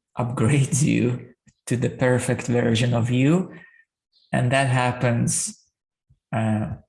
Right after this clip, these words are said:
I can't recall exactly the duration, but between five and twenty, and ha-, five minutes and half an hour, the whole procedure takes long. <laughs>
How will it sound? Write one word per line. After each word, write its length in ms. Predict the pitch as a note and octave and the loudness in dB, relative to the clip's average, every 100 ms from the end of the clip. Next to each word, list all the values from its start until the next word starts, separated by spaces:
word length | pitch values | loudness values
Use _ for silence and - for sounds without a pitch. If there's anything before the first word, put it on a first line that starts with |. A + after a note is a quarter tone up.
| - | -10
I 60 | - | -4
can't 280 | C3 B2+ - | 0 0 0
recall 440 | - - A#2+ A#2 | -4 -2 0 0
exactly 480 | A#2+ B2 A#2+ A#2 B2 | -2 -2 -2 -2 -2
the 160 | A#2 A#2 | -2 -2
duration, 680 | A#2+ B2+ D#3 E3+ F3 D3+ | 0 2 2 2 4 2
but 380 | C#3 C3+ C3 B2 | 2 -2 -4 -2
between 500 | C3+ - D3+ D#3 D3 | -4 0 2 4 4
five 560 | - - C3+ C#3 C#3 C3 | 0 -2 0 0 0 0
and 240 | A#2+ G#2+ | 0 -2
twenty, 260 | - B2 - | -2 -2 -2
and 160 | A#2+ | -2
ha-, 180 | A#2 - - | -4 -6 -6
five 280 | C3 C3+ | -2 2
minutes 340 | C#3 C#3 B2+ - | 2 2 2 0
and 100 | A2+ | 0
half 280 | A2+ A2+ A#2 | 0 0 -2
an 100 | A2+ | -2
hour, 420 | A2 - - - - _ _ _ - | -2 -4 -10 -14 -20 _ _ _ -4
the 100 | A2+ | 0
whole 220 | A#2 A2+ | 0 0
procedure 760 | B2 G#2+ - A#1+ A1 A1 G1+ - | -2 -2 0 -2 -2 -4 -6 -8
takes 380 | - - - - | -10 -8 -10 -6
long. 360 | - - E3+ - - _ _ _ _ _ _ | -4 -6 -8 -12 -20 _ _ _ _ _ _
<laughs> 300 | - - - | -16 -14 -12